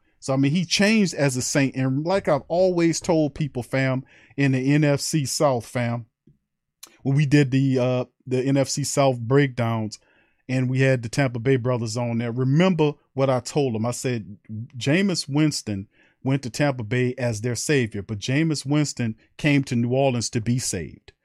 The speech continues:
He came in, he took the, the Q B college or the Q B university, uh,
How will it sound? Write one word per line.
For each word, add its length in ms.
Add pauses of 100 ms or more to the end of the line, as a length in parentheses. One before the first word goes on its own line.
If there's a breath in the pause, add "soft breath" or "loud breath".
(200 soft breath)
He 180
came 380
in, 100
he 160
took 300
the, 260
the 180
Q 200
B 160
college 540
or 120
the 80
Q 200
B 80
university, 680 (400 soft breath)
uh, 220